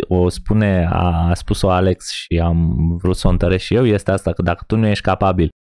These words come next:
să urmezi, să urmezi un argument de la A la B și să respecti regulile argumentului, oriunde te duce, dacă descoperi că nu te duce undeva bun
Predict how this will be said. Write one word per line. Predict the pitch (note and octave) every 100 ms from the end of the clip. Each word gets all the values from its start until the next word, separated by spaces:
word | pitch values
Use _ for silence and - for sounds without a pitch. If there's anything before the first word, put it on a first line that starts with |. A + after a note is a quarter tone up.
| _ _ _ -
să | G2
urmezi, | F#2+ F#2+ G#2 A2 G#2+
să | -
urmezi | G2 F#2 G2+ A2+
un | G#2+
argument | G2+ F#2 F#2 G2
de | F#2
la | E2+ E2+ G2
A |
la | G2+ F2
B | E2+ F2 D#2+ - _ _ _ _ _ _ _ G2+
și | -
să | G2+ G2 F#2+ F2+
respecti | F#2 F#2+ - - C3 - - -
regulile | F#2 F#2+ A2+ G#2+ G2 F#2 F2+ E2
argumentului, | E2+ F#2 F2+ F#2 F#2+ F#2+ - E2+ E2 F2+ A2+ -
oriunde | - A2+ C#3+ D#3+ C#3 G#2+
te | G#2+
duce, | F#2+ F#2 - D#2+ F2
dacă | A#2+ F#2 A#2
descoperi | F#2+ - - A#2+ G#2
că | G2
nu | G#2+
te | -
duce | F#2 G#2 - F#2 E2+ E2+ F2+ F#2+
undeva | G2+ G2 F#2 G#2 A2
bun | F2+ F2+ G#2 G2+ D#2+